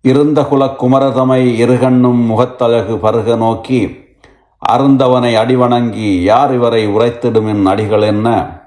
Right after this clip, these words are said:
விருந்தினர்கள் நின்னுடைய வேள்வி காணிய வந்தார், வில்லுங் காண்பார், பெருந்தகைமை தயரதந்தன் புலவர்" என அவர் தகைமை பேசலுற்றான். கம்பராமாயணம் பாலகாண்டம் எழுநூற்றி பத்தொன்பதாவது பாடல்.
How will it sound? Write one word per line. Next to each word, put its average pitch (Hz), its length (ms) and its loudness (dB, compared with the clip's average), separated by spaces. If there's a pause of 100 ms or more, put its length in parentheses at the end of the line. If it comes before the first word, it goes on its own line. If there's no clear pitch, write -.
(440)
விருந்தினர்கள் 123 1000 0
நின்னுடைய 107 580 0
வேள்வி 131 520 0
காணிய 110 520 0
வந்தார், 107 640 -2 (220)
வில்லுங் 131 360 2
காண்பார், 107 680 -2 (340)
பெருந்தகைமை 113 1160 0
தயரதந்தன் 110 880 0
புலவர்" 117 360 0
என 101 300 -2
அவர் 98 240 0
தகைமை 101 380 -4
பேசலுற்றான். 90 960 -2 (520)
கம்பராமாயணம் 107 840 -2
பாலகாண்டம் 95 580 -2
எழுநூற்றி 92 540 -4
பத்தொன்பதாவது 90 1000 -2
பாடல். 76 340 -6